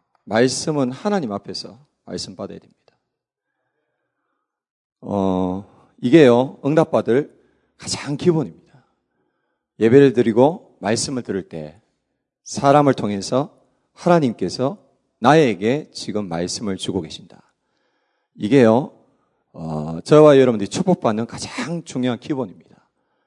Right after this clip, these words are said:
이게 회복되시길 바랍니다. 그럼 어떻게 되죠? 시편 백 편 사 절 말씀에 보시면, 어, 어디에 있든지 그 현장이 하나님 나라가 되어버립니다. 하나님 말씀이,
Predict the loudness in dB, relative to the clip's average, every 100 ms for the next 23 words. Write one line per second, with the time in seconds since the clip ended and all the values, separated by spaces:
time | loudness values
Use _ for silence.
0 | _ -12 -4 2 2 0 -6 -4 -2 -2
1 | -6 -12 -18 -20 -20 _ _ _ _ _
2 | _ _ _ _ _ _ _ 4 4 4
3 | 4 4 4 0 -4 -8 _ _ -12 -6
4 | -4 0 -2 -2 -2 0 -2 -10 _ _
5 | _ _ _ _ -12 -4 0 0 0 -4
6 | -8 -14 -16 -16 -16 -18 _ _ _ _
7 | _ _ _ _ _ _ _ _ _ _
8 | _ -14 -10 -6 2 4 6 6 6 4
9 | 0 -6 -4 -4 -4 -8 _ _ _ _
10 | _ _ _ _ _ 2 4 4 4 4
11 | 4 2 2 2 2 0 -4 -4 -10 -18
12 | -20 _ _ _ _ _ _ _ _ _
13 | _ -2 4 4 4 2 2 2 0 -2
14 | 0 -2 -8